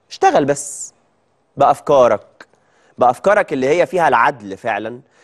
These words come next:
بأفكارك اللي هي فيها التطور ليك أنت، علشان تطورك أنت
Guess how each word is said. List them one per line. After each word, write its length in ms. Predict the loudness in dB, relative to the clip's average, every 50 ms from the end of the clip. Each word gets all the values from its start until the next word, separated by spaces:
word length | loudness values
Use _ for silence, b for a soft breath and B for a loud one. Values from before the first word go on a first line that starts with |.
| b b b
بأفكارك 520 | -4 -4 -4 -2 -2 0 0 0 0 -2
اللي 180 | -4 -2 -2 -2
هي 60 | -2
فيها 180 | -2 -2 -2 -2
التطور 760 | -2 -4 -8 -6 -2 0 0 0 0 -2 -2 -2 -2 -4 -4 -6
ليك 380 | -4 -2 -2 -4 -4 -2 0 0
أنت، 400 | 2 2 0 0 0 -2 -2 -2 -2
علشان 400 | -2 0 0 0 -2 -4 -6 -4
تطورك 600 | -4 -2 0 0 0 2 2 2 2 2 0 0
أنت 380 | -2 -2 -2 -4 -6 -8 -8